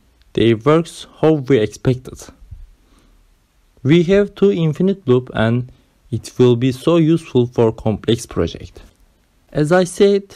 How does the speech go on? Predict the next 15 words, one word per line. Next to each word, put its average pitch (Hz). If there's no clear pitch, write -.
if 123
a 123
task 156
finishes 170
its -
duty 135
and 95
return, 120
E 151
S 139
P 143
will 107
be 107
reset 123
itself. -